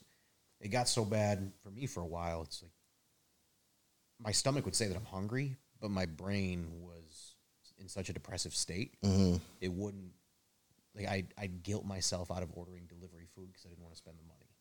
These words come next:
Speaker 2: Mm-hmm.
Speaker 1: I didn't have the energy to get up and eat anything. So I'd just go snack on something in my cupboard, which I didn't have much to actually just eat that was readily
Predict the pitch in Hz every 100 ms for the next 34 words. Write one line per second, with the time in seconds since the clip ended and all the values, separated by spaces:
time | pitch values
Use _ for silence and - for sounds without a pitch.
0 | - 101 95 90 87 87 98 95 87 92
1 | 92 87 85 82 87 - 98 101 - 85
2 | - - - - _ _ _ - 101 87
3 | - 101 - 95 95 92 85 98 90 92
4 | 87 80 - 98 82 78 82 - - _
5 | _ _ - 92 92 - 95 90 87 87
6 | 87 - - 90 - 90 82 - 90 73
7 | 82 82 85 82